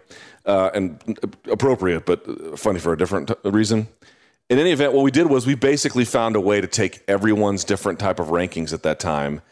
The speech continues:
and just sort of average it. We didn't do it, it quite in the way that I'm saying, but we sort of weighted it that way. And I always thought you got the best result as a consequence. If you sort of, like, average out everyone's biases,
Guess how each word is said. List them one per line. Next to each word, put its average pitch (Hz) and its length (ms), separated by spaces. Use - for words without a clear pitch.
and 101 80
just 101 160
sort 110 140
of - 160
average 107 480
it. 135 240
We 117 140
didn't 117 120
do 101 100
it, - 200
it 90 200
quite 95 280
in 90 80
the 85 80
way 90 180
that 82 140
I'm 82 80
saying, 85 360
but - 200
we 101 120
sort 95 180
of 76 80
weighted 98 320
it 110 100
that 110 180
way. 127 320
And 113 480
I 117 180
always 123 280
thought 113 220
you 110 80
got 104 160
the 107 80
best - 560
result 101 440
as 90 100
a 92 60
consequence. 95 600
If 104 120
you 110 60
sort 131 180
of, 110 160
like, 104 380
average 123 540
out 110 400
everyone's 110 540
biases, 95 1000